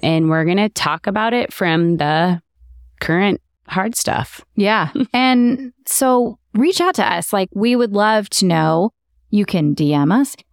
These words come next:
Speaker 2: If you have our phone numbers, text us.
Speaker 1: Yeah.
Speaker 2: You know, like,
Speaker 1: Find us on social media.
Speaker 2: Find us on social media. Find us in our Facebook group. However, because, again, we want to give you more of what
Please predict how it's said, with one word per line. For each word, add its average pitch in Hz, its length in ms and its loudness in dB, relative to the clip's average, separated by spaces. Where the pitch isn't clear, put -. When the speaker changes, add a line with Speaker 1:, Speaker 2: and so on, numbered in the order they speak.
Speaker 2:
If - 100 -8
you 151 100 0
have 147 180 -2
our 165 80 0
phone 214 180 -2
numbers, 269 200 0
text 370 300 -4
us. 151 200 -2
Speaker 1:
Yeah. 160 280 0
Speaker 2:
You 220 120 2
know, 208 340 2
like, 214 180 0
Speaker 1:
Find 233 40 0
us 254 160 -2
on 269 120 2
social 254 240 -2
media. 262 340 0
Speaker 2:
Find 226 260 2
us 233 120 -2
on 240 160 2
social 240 240 0
media. 220 420 2
Find 208 220 0
us 214 100 -2
in 226 80 0
our 220 80 2
Facebook 220 400 -2
group. 165 340 0
However, 196 1000 0
because, 233 580 -2
again, 226 480 -2
we 226 160 0
want 320 220 2
to 254 80 -4
give 226 180 0
you 220 80 2
more 196 300 2
of 180 120 -2
what 175 200 0